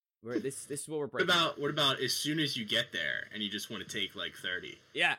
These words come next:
Speaker 1: yeah, yeah, yeah, exactly.
Speaker 2: Settle in.
Speaker 1: Yep, yep.
Speaker 2: Like, in the bed.
Speaker 1: Yeah, yeah, yeah. You gotta check out the room.
Speaker 2: <laughs>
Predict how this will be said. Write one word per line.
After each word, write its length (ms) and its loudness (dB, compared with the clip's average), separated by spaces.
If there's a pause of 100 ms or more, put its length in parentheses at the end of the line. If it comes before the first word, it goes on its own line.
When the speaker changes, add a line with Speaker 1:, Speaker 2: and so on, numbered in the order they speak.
Speaker 1:
yeah, 100 6
yeah, 260 10
yeah, 80 6
exactly. 360 6
Speaker 2:
Settle 220 0
in. 80 2
Speaker 1:
Yep, 220 2 (240)
yep. 240 0 (100)
Speaker 2:
Like, 100 -6
in 80 2
the 100 2
bed. 400 2 (340)
Speaker 1:
Yeah, 320 6
yeah, 160 8
yeah. 60 10
You 160 4
gotta 160 8
check 200 2
out 120 4
the 80 -2
room. 300 0
Speaker 2:
<laughs> 60 10